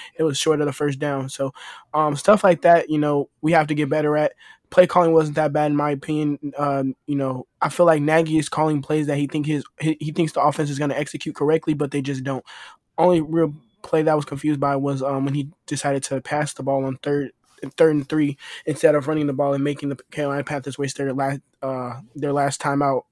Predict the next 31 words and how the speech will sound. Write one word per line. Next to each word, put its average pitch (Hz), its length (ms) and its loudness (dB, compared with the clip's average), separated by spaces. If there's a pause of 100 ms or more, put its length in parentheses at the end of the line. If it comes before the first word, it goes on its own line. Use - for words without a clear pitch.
um, 131 180 -4
in 131 60 -4
the 131 80 -6
fourth 135 240 -8
quarter. 135 220 -6
So, 131 260 -6 (920)
uh, 160 100 6
initial 170 340 2
reaction, 170 320 4
the 156 80 2
defense 165 320 0
played 160 180 0
well. 151 240 2
This 147 140 -2
defense 151 340 -4
is 139 80 -6
looking 147 240 -4
amazing 143 420 -2
again. 143 360 -4 (340)
I 147 80 2
feel 156 160 -2
like, 147 260 0
you 151 120 -4
know, 143 100 -2
the 139 80 -4
first 151 240 -2
couple 143 240 -4
weeks 143 400 -4
were 143 380 -4
just 147 260 -6
because, 139 420 -4